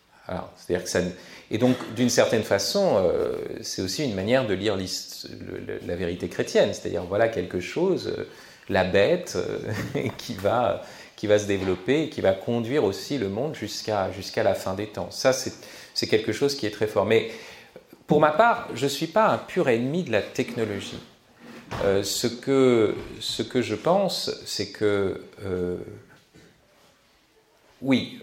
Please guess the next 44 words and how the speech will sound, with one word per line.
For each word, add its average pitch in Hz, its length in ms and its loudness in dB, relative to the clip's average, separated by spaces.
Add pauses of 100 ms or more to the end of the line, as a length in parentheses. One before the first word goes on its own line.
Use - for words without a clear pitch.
le, 101 260 -2
le 120 100 0
transhumanisme 131 520 0
est 113 140 -2
une 117 100 -2
fuite - 280 -8
en 107 100 0
avant. 92 320 -2 (680)
Euh, 95 100 0
mon 101 160 0
ami 107 200 2
Olivier 95 360 0
Rey 127 140 4
dit 95 120 -6
souvent 104 260 -2
c'est 110 140 -2
un 90 120 0
écran 92 280 -4
de 104 80 -6
fumée, 117 460 -4
c'est-à-dire - 320 -10
qu'en 98 120 -2
fait 117 240 0
on 92 60 -2
ne 92 60 -6
veut 90 120 -2
pas 107 200 2
voir 104 720 2 (420)
que 98 100 -2
d'abord, 98 640 4 (320)
pour - 220 -2
que, 92 280 0
pour - 300 -10
que - 100 -6
des, 90 220 0
des 92 160 -12
dispositifs 107 600 -6
technologiques 101 540 -6
existent, 98 440 -6
il 90 60 -10
faut - 120 -6
des 95 60 0
ressources 87 420 -6
naturelles. 110 600 0